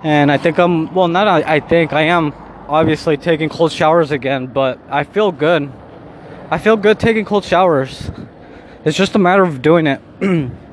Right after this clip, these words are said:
I was listening to, uh, the Jocko podcast yesterday with, uh, Echo Charles, where they do the interview of Echo Charles. It's just them talking about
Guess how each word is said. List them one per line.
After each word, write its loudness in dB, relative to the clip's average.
I 0
was 2
listening 2
to, 4
uh, 4
the -4
Jocko 0
podcast -2
yesterday 0
with, 2
uh, 4
Echo -2
Charles, 0
where 2
they 0
do 0
the 2
interview 4
of 4
Echo 2
Charles. 2
It's -2
just -2
them 0
talking 0
about 2